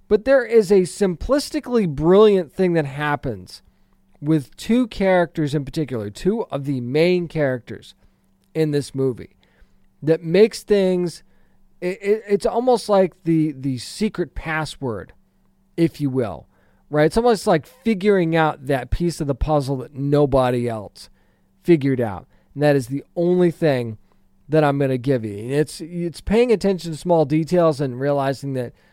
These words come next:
somebody might be a little bit smarter than you thought they were initially, and how it all works out is, is the most brilliant part of this whole movie. And again, there's, there is some shock value there. That's not exactly what this movie's going for.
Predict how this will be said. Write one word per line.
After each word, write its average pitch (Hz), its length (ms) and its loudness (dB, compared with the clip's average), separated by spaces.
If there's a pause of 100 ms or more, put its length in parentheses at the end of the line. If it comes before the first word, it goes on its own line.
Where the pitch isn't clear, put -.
(100)
somebody 180 320 2
might 165 320 2
be 165 100 0
a 160 80 2
little 160 180 2
bit 156 120 0
smarter 151 560 0 (460)
than 156 180 2
you 135 120 0
thought 151 360 2
they 156 120 4
were 139 420 0 (480)
initially, 170 800 0 (500)
and 147 200 -6
how 185 340 2
it 170 60 6
all 160 180 6
works 147 320 0
out 139 220 2
is, 143 320 -4 (340)
is 151 260 -4
the 151 80 -2
most 147 320 0
brilliant 135 440 -2
part 107 340 -4 (640)
of 143 200 -2
this 139 200 0
whole 127 240 -4
movie. 110 460 -8 (400)
And 151 100 0
again, 156 260 4
there's, 147 280 -2
there 147 320 0
is 170 240 0
some 170 140 -4
shock 165 380 -2
value 160 360 2
there. 151 180 2
That's 139 260 -4
not 151 280 -2
exactly 139 500 -4
what 139 100 -4
this 143 160 -6
movie's 135 340 -2
going 143 320 0
for. 143 400 0